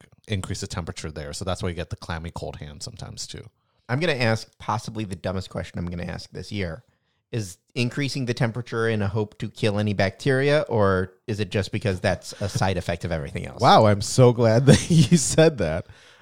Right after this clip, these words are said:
Speaker 3: Um, part of, part of the way that we avoid stomach flu and,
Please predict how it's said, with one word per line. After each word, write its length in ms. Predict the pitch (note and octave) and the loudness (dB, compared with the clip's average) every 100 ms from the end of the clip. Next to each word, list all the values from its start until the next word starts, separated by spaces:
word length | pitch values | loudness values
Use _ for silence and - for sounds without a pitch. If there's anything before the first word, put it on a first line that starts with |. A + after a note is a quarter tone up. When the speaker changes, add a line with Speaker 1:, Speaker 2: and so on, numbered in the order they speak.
| - - | -16 0
Speaker 3:
Um, 340 | A2+ G2+ F#2 | 4 4 2
part 260 | - C3+ D3 | 6 8 8
of, 340 | B2+ A2+ G2+ _ _ - | 6 2 -12 _ _ 4
part 180 | E3+ | 6
of 160 | F#3+ - C#3 - - | 8 4 -4 -8 0
the 120 | A2+ | 2
way 180 | A2+ B2+ | 6 6
that 160 | A#2+ | 6
we 180 | G#2 G#2 | 4 0
avoid 760 | G2 G2 G2+ A#2 B2+ G#2+ G2 - _ _ _ | -2 -2 2 4 4 2 -2 -8 _ _ _
stomach 420 | - - G#2 F#2 | -12 -2 0 0
flu 420 | - F#2 E2+ E2 E2+ | -4 -4 -2 -2 -4
and, 580 | F2 E2+ D#2 D2+ D2 - | -4 -4 -4 -8 -14 -16